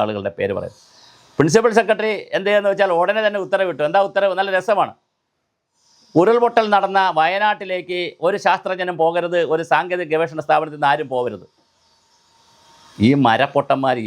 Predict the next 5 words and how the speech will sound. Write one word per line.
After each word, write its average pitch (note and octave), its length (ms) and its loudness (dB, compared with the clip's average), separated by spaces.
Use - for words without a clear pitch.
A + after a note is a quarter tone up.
ഏത് B2 220 0
ലോകത്താണ് G#2 420 -4
ജീവിക്കുന്നത്? F2+ 400 -10
ലോകത്തെല്ലായിടത്തും G3 1120 2
ദുരന്തങ്ങൾ G3 500 4